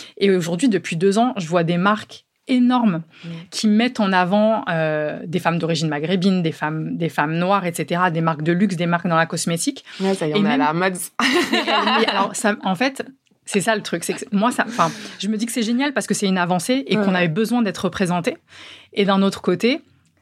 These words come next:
Speaker 1: ça me, franchement, ça me, ça me hérisse parce que je me dis que c'est que du marketing et que le, en, si tu grattes un petit peu,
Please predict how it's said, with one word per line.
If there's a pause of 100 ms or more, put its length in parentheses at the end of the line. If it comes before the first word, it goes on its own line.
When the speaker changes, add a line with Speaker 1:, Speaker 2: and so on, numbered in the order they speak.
Speaker 1:
ça
me, (200)
franchement,
ça
me,
ça
me
hérisse
parce
que
je
me
dis
que
c'est (200)
que
du
marketing
et
que (400)
le,
en, (520)
si
tu
grattes
un
petit
peu,